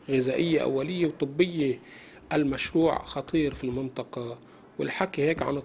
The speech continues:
Speaker 1: التفاصيل
Speaker 2: سؤال
Speaker 1: النتائج
Speaker 2: أخير.
Speaker 1: بكير
Speaker 2: نحن وقتنا
Speaker 1: عليه.
Speaker 2: خلص، بس بدي أسألك هذا السؤال، قلت لي ما بدك نقار وما رح فوتك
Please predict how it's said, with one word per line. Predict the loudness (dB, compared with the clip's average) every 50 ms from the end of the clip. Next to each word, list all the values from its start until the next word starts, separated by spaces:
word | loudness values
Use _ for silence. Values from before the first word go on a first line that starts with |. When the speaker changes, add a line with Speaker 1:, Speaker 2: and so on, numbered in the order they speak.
| -10 -18 -20 -10 -8 -2
Speaker 1:
التفاصيل | 0 2 2 6 6 8
Speaker 2:
سؤال | 8 8 8 8
Speaker 1:
النتائج | 6 4 6 6 6 6 6 2 0
Speaker 2:
أخير. | -2 -2
Speaker 1:
بكير | -2 4
Speaker 2:
نحن | 4 6
وقتنا | 8 8 6 6
Speaker 1:
عليه. | 4 2
Speaker 2:
خلص، | 2 2 0 0 0
بس | -4 -10 -4
بدي | 2 2 2
أسألك | 2 2 -2 -2 0 -2
هذا | 0 0
السؤال، | 0 -2 0 0 0 0 -2
قلت | -2 -2
لي | -2 0
ما | 0 0
بدك | -2 0 -2 -2 -4 -2 -2
نقار | -2 -2 0 0 0 0 0 0
وما | -2 -2 -4
رح | -4 -4
فوتك | -4 -4 -4 -4 -6